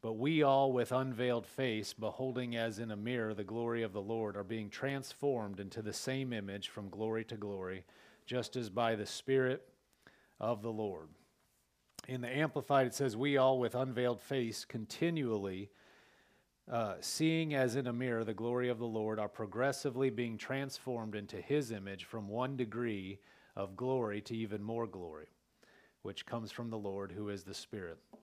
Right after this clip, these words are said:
In the Message, it says, "So we are transfigured much like the Messiah,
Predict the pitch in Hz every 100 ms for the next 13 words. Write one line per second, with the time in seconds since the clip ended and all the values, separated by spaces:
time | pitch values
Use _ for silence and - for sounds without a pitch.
0 | - 107 113 135 135 139 113 113 - 120
1 | - 123 127 110 - 143 135 - 147 135
2 | 131 127 127 120 113 - 101 98 - 127
3 | 127